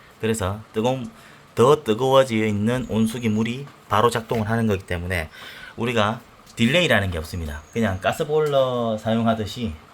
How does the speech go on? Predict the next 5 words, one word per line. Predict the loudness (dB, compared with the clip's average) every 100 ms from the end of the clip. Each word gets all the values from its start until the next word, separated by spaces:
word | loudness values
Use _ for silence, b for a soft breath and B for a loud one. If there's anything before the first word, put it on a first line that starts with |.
| -20 -20 -12
그렇게 | -8 -4 -4 -4 -6
사용할 | -8 -4 -2 -2
수가 | -2 -4
있습니다. | -6 -6 -8 -10 -14 -20 -20 B B B B B B -10
예. | -10 -10 -16